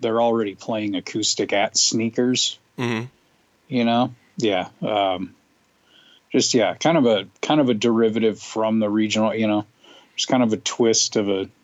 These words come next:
Speaker 1: another good idea into, into one, I guess.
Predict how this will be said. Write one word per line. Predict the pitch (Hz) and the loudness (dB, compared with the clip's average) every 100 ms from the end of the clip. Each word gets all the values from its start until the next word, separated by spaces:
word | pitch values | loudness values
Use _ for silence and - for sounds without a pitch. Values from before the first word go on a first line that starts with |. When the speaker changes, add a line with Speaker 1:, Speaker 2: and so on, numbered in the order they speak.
| - | -6
Speaker 1:
another | 104 104 107 101 | -2 0 2 0
good | 98 107 | 0 0
idea | 101 101 101 101 101 98 - | 0 0 0 0 0 -2 -4
into, | 104 101 101 98 110 - 175 | -4 -2 -2 -4 -8 -10 -6
into | 104 101 | -4 -2
one, | 101 104 101 107 - | -2 -2 -2 -6 -6
I | |
guess. | 104 101 101 | -2 -2 -2